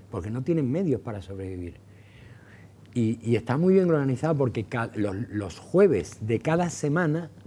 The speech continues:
se citan a cuarenta y cinco familias con un horario estricto que lo cumplen por temas de pandemia y por temas de,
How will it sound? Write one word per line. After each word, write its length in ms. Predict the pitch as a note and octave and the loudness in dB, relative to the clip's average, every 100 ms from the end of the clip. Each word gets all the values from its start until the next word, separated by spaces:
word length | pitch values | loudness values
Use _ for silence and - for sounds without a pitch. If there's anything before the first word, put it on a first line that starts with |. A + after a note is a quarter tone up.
| - - - - - - - | -20 -20 -20 -20 -20 -20 -10
se 240 | - A2 | -2 -2
citan 560 | - F#3 D3+ C3 A2 F#2+ | 2 2 2 0 -2 -4
a 120 | F#2 | -4
cuarenta 360 | G#2 G2+ F#2+ | -4 -2 -4
y 40 | G2+ | -2
cinco 260 | D3+ E3 F#3+ | 0 2 2
familias 640 | E3+ E3+ D#3 C#3 E3+ D#3 - - - | 2 4 4 4 2 -2 -16 -16 -4
con 200 | A#2+ D3 | 2 4
un 180 | F#3 | 4
horario 460 | D#3 D#3 E3 A#2+ G2 | 4 4 4 4 0
estricto 840 | E2 - D#3+ F#3+ - - F3+ F#3+ - - - - - - | -6 -6 0 2 0 -6 -6 -6 -12 -20 -20 -20 -20 -10
que 120 | - A#2+ | -2 0
lo 120 | A2+ | 2
cumplen 320 | E3+ F#3+ E3 | 2 2 0
por 160 | G2+ F2 | 0 -2
temas 240 | D3 D#3 | 0 0
de 100 | E3+ | 0
pandemia 400 | D#3+ C#3+ D#3 G3 | 0 0 2 0
y 40 | |
por 180 | C3+ G2+ | -2 -2
temas 260 | C#3 D#3 F3 | -4 -2 0
de, 180 | E3 | -2